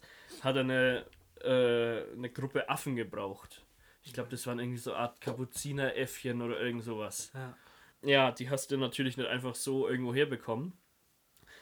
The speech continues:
Speaker 1: Also hat er lokalen Einwohnern mit denen einen Deal ausgemacht. Er hat gesagt, er braucht, äh, vierhundert Affen.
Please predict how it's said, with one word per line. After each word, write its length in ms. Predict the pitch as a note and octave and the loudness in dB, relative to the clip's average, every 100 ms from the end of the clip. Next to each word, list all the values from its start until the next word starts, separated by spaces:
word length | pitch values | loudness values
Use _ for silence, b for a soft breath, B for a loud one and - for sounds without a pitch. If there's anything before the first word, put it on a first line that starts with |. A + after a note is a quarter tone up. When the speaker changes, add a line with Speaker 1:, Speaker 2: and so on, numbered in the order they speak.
| B | B
Speaker 1:
Also 340 | - B2+ C3 B2 | -2 2 4 4
hat 140 | C3+ | 4
er 300 | C3 B2 A#2+ | 4 4 0
lokalen 960 | G2+ C#3 C3+ C#3 C3+ C#3 C#3+ C#3+ C#3+ - | -2 2 2 6 8 8 6 2 -2 0
Einwohnern 800 | A#2+ D3 C#3+ C#3 C#3 C#3+ D3+ D#3 - | 4 4 6 4 6 4 2 -4 -6
mit 220 | C3+ B2 | -6 0
denen 180 | C3 C3+ | 0 2
einen 100 | C3 | 0
Deal 200 | D#3 D#3+ | 2 2
ausgemacht. 800 | B2 A#2+ A#2 A#2 E3+ - - - B B B - | 2 0 -2 -2 -2 -6 -20 -20 B B B -6
Er 80 | B2 | -4
hat 80 | B2+ | -4
gesagt, 480 | C3 C3+ C#3 - | 0 2 0 -2
er 160 | - C3+ | 0 0
braucht, 540 | C3+ C3 C3 C3 - | 4 4 4 0 -6
äh, 320 | - B2+ B2 A#2 | -2 0 0 0
vierhundert 520 | - D#3 D3+ C3+ - | 2 2 4 2 2
Affen. 360 | B2+ - G#3 | 0 0 -6